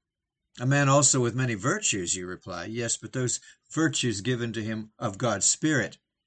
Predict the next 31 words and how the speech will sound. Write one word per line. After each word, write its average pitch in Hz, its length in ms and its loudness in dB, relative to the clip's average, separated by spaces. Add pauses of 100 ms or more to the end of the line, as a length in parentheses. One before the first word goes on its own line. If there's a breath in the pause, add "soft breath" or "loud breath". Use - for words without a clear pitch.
(560 soft breath)
and 98 360 -8
they 104 80 -4
were 101 120 -4
not 127 240 0
the 117 80 -6
cause 110 480 0
of 107 120 -8
his 107 180 -4
election, 101 640 -6 (380)
but 107 120 -8
the 113 100 -6
result 107 600 0
thereof. 95 520 -12 (1080)
He 160 360 4
is 147 160 6
an 131 120 2
instance 143 560 2
of 120 140 -2
the 110 100 -4
sovereignty 147 840 2
of 147 180 -10
God 101 460 -4 (380 loud breath)
carrying 143 600 2
out 131 200 0
the 139 100 0
divine 131 560 2
declaration, 131 880 0
"I 117 180 -2
will 135 180 -2
have 139 220 -2
mercy 123 640 0